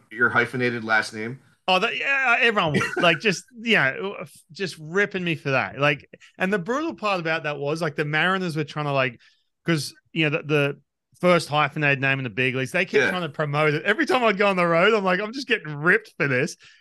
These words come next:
Speaker 2: I'd go back to Seattle. I'm like, "Can we stop with the whole <laughs> hyphen thing? 'Cause I'm just getting ripped over here, like, you know, from all the-, these, these random, uh, places."
Speaker 1: <clears throat>
Speaker 2: Another place, the White Sox, man, the, the, that bullpen, Grant.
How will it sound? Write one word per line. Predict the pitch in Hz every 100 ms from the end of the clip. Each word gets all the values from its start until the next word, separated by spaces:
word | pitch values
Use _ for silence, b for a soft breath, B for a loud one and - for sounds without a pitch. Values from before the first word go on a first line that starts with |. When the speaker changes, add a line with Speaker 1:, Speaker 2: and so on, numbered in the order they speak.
| _
Speaker 2:
I'd | 175
go | 175 214
back | 214
to | 190
Seattle. | 147 175 170
I'm | 170
like, | 175
"Can | 180
we | 277
stop | 403 - - 180 196
with | 196
the | 180
whole | 165 160
<laughs> | - -
hyphen | 185 180 254 165
thing? | 233 233 302
'Cause | 196 247
I'm | 240
just | 330 -
getting | 285 185 185
ripped | 202 196
over | 220 185 175 175
here, | 175
like, | 156 143 - - - -
you | 180
know, | 165
from | 170 165
all | 175
the-, | 165 160 165
these, | 151 143 127 -
these | 151 143 120
random, | 151 156 151 135 139 139
uh, | 123
places." | 113 135 143 143 110 - -
Speaker 1:
<clears throat> | -
Speaker 2:
Another | 156 160 208
place, | - 190 160 -
the | 147 139
White | 131 147 147
Sox, | 143 101 -
man, | 110 92 107 -
the, | 135 139
the, | 120 139 135 139
that | 139 101
bullpen, | 139 143 160 147
Grant. | 143 165